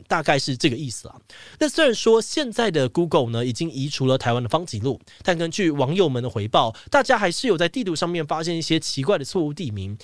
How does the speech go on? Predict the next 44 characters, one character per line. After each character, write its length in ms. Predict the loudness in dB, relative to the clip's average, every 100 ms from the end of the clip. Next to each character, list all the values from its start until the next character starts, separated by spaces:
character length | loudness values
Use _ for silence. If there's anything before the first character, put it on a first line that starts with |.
| -8
而 80 | -6
这 160 | 2 2
也 100 | 2
很 160 | 0
有 160 | 2 2
可 180 | 2 -2
能 180 | -2 -6
呢， 160 | -8 -4
又 100 | -4
是 120 | -2
下 280 | 0 2 2
一 20 |
个 180 | 0 -4
陷 220 | 0 0
阱 160 | 0 -6
街 180 | -2 -2
道 140 | -2
也 100 | -4
说 200 | -4 -4
不 80 | -4
定 180 | -8 -10
哦。 160 | -18 _ -20 -20 -8
那 80 | -2
说 160 | 0 2
到 140 | 0
时 140 | 0 4
代 160 | 4
的 40 | 4
地 160 | 0
图 160 | -4 -4
呢， 180 | -2 -2
还 100 | -2
有 100 | -2
一 80 | -2
个 160 | -4
非 180 | 0 -2
常 180 | 0 -4
好 140 | -4
玩 100 | -4
的 80 | 0
卫 160 | 4 4
星 160 | 2
地 160 | -6 -8
图。 260 | -8 -12